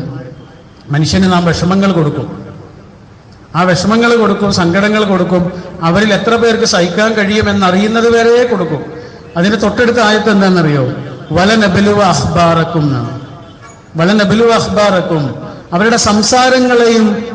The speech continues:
നാം പരീക്ഷിക്കുന്നുണ്ട് എന്നാണ്. അത്രേ ഉള്ളൂ. അതെന്തായിരിക്കും? സങ്കടങ്ങളൊക്കെ വരുന്ന സമയത്ത് നമ്മൾ എന്ത് പറയുന്നു,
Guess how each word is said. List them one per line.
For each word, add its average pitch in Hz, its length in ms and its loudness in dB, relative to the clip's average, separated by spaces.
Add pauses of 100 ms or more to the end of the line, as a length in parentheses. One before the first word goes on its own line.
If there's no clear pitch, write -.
നാം 180 240 0
പരീക്ഷിക്കുന്നുണ്ട് 180 800 0
എന്നാണ്. 139 400 -2 (460)
അത്രേ 196 180 -2
ഉള്ളൂ. 143 520 -2 (560)
അതെന്തായിരിക്കും? 175 920 -2 (840)
സങ്കടങ്ങളൊക്കെ 220 560 2
വരുന്ന 220 220 2
സമയത്ത് 196 440 0
നമ്മൾ 170 280 0
എന്ത് 185 300 0
പറയുന്നു, 156 520 0